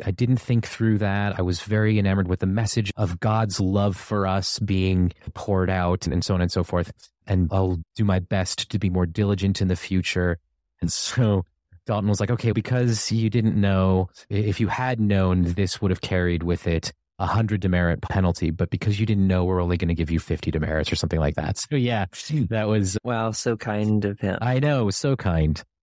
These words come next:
Speaker 1: Another, another instance was, and this was my own naivety at, at the school, was I, one year I was assigned to live in Graves, and being a northerner, northerner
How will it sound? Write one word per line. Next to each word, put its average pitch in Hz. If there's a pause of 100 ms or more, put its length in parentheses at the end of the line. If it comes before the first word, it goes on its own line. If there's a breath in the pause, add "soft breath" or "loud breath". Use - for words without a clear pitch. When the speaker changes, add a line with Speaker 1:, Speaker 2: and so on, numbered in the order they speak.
Speaker 1:
Another, 117
another 104
instance 95 (140)
was, 90
and 104
this 104
was 101
my 107
own 98
naivety 98
at, 87
at 90
the -
school, 87 (960)
was 92
I, 101 (320 loud breath)
one 127
year 139
I 127
was 113
assigned 107 (160)
to -
live 98
in 90
Graves, 95 (480)
and 120 (140)
being 180
a 196
northerner, 107 (140)
northerner 113